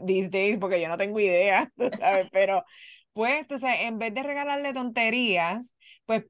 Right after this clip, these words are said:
mira, ponle ese dinero en una cuenta a crecer ahí, y cuando él, o sea, él no se va a acordar de nada de las tonterías que yo le di, pero cuando él vaya a la universidad o a estudiar en cualquier instituto técnico, whatever, donde vaya a usar ese dinero, a decir,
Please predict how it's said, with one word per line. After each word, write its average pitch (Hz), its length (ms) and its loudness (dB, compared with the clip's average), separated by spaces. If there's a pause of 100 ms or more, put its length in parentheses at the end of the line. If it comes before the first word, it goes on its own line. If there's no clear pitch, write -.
(160)
mira, 214 400 0
ponle 185 300 0
ese 233 140 -4
dinero 247 400 0
en 240 100 -4
una 202 220 -4
cuenta 254 460 -2
a 180 80 -2
crecer 170 480 -2
ahí, 226 520 0
y 190 160 0
cuando 185 460 -2
él, 208 500 0
o 214 40 -20
sea, 196 340 2 (420)
él 214 160 -2
no 277 100 -4
se 294 100 -6
va 285 120 2
a - 20 -2
acordar 269 380 -2
de 262 100 -2
nada 262 300 0
de 262 40 0
las 262 140 -2 (160)
tonterías 240 460 -2
que 254 120 -4
yo 254 120 0
le 262 160 2
di, 240 400 -2 (260)
pero 202 300 2
cuando 185 500 2
él 175 220 2
vaya 208 280 0
a 220 40 2
la 226 60 -2
universidad 233 920 -4
o 190 160 2
a 175 100 4
estudiar 170 440 -2
en 214 80 -4
cualquier 185 760 -2
instituto 170 580 -2
técnico, 240 400 -2
whatever, 214 440 0
donde 180 260 -4
vaya 165 200 -2
a 190 40 -4
usar 202 200 -4
ese 214 160 -6
dinero, 247 380 -2
a 220 60 0
decir, 185 320 -4